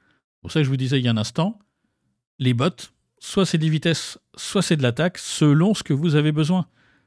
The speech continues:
Si vous avez ce set-là d'ornement, forcément, vous allez inévitablement mettre des bots vitesse pour obtenir les cent vingt, ce qui est très difficile de les obtenir autrement.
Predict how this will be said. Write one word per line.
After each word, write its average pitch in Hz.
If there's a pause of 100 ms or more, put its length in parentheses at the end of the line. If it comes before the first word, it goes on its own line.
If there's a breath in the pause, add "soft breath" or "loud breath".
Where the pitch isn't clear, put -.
Si -
vous 180
avez 170
ce 151
set-là 151
d'ornement, 139 (400)
forcément, 143
vous 165
allez 120 (520)
inévitablement 127
mettre 131 (480 soft breath)
des 120
bots 123
vitesse 117
pour 127
obtenir 127
les 113
cent 113
vingt, 165
ce -
qui -
est 90
très -
difficile 113
de 127
les 104
obtenir 98
autrement. 101